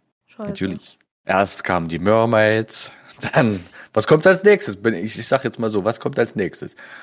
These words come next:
Speaker 2: Teen Wolf.
Speaker 1: Nee, das schau ich doch nicht. Bin ich dumm?
Speaker 2: Oder?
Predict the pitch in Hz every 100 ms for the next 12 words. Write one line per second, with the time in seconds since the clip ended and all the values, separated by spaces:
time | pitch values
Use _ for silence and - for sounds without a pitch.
0 | - - _ _ _ _ _ - 139 127
1 | 127 127 - - _ - - - - _
2 | _ _ _ _ _ 208 196 214 214 220
3 | 233 220 202 - 202 254 247 220 214 202
4 | - 202 240 - 214 302 - _ _ _
5 | _ _ - 80 110